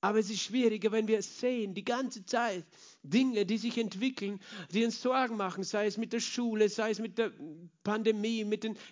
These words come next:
Alten in, in den Pflegeheimen. Oh, wie wird das werden mit der Wirtschaft, mit dem, mit dem, mit der Politik, mit der Sicherheitspolitik, mit dem Reich? Wir können anfangen zu sprechen, was wir sehen.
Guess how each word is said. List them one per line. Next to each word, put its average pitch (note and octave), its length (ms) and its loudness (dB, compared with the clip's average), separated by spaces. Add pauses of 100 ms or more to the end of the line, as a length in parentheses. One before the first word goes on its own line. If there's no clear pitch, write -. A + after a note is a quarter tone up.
Alten A3 400 -2
in, A3 160 2
in G#3+ 200 0
den A3 120 0
Pflegeheimen. G#3+ 760 0 (280)
Oh, A3 260 0
wie F#3+ 120 0
wird G#3+ 160 2
das F3+ 160 -4
werden G#3+ 200 0
mit G#3+ 160 -2
der G#3 140 0
Wirtschaft, A3 500 0
mit F#3+ 200 -2
dem, G#3+ 300 4
mit F3 180 -2
dem, A3+ 200 2
mit G3+ 120 0
der G3 60 2
Politik, G#3+ 580 0 (260)
mit F#3 140 -4
der G#3+ 80 8
Sicherheitspolitik, G3+ 1080 -2
mit G#3 120 -2
dem G#3+ 140 2
Reich? G3 260 -4 (180)
Wir A#3+ 120 -4
können A#3 320 0
anfangen A3 400 -2
zu G#3+ 120 -8
sprechen, G#3 480 -6 (1700)
was F3 180 -12
wir D#3+ 80 -10
sehen. D#3 360 -10